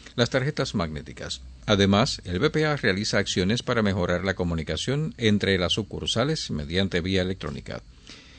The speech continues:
De igual forma, la instalación en las cadenas de tiendas de los terminales de puntos de venta pos es otro de los pilares del proceso debido a que son básicos en los pagos por tarjeta magnética. Sin embargo,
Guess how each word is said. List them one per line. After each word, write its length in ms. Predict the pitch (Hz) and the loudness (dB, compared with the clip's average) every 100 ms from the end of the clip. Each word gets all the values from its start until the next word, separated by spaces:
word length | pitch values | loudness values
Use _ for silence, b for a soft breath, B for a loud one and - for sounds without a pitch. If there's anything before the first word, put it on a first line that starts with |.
| B | B
De 80 | 107 | 4
igual 220 | 110 143 | 6 6
forma, 280 | 185 185 190 | 4 0 0
la 240 | 117 95 92 | 2 4 4
instalación 560 | 98 104 87 82 120 | 2 0 0 0 0
en 100 | 139 | 0
las 140 | 92 - | -2 -2
cadenas 400 | 90 80 82 85 | -2 0 -2 -4
de 100 | 78 | -4
tiendas 380 | 90 104 127 101 | -2 -2 -2 -2
de 80 | |
los 180 | 82 82 | -4 -4
terminales 640 | 87 82 85 101 90 101 - | -4 -4 -2 0 0 -2 -4
de 140 | 73 | -8
puntos 400 | - 101 95 87 | -2 0 0 -2
de 80 | 87 | -2
venta 320 | 131 113 67 | -2 -2 -6
pos 400 | - 92 85 - - - - | -4 -4 -4 -10 -18 -20 -6
es 200 | - - | -4 0
otro 300 | 101 101 110 | 2 2 2
de 80 | 104 | 4
los 140 | 107 | 2
pilares 400 | - 127 139 156 | 2 0 0 0
del 160 | - 147 | -2 -4
proceso 500 | 107 92 113 110 139 | -4 -4 -4 -4 -2
debido 320 | 110 104 101 | 0 2 0
a 80 | 90 | -2
que 120 | 87 | -2
son 280 | - 151 127 | -4 -4 -4
básicos 480 | 143 - 76 76 - | -4 -4 -6 -8 -8
en 80 | 76 | -8
los 140 | 78 | -4
pagos 340 | 104 95 104 | 0 2 0
por 220 | - 110 - | -2 -8 -4
tarjeta 420 | 123 120 92 85 | -4 -4 -6 -4
magnética. 540 | 78 76 - - - - B B B B B - | -4 -6 -10 -14 -14 -16 B B B B B -4
Sin 180 | 185 | 0
embargo, 460 | 185 113 85 92 | 2 4 4 2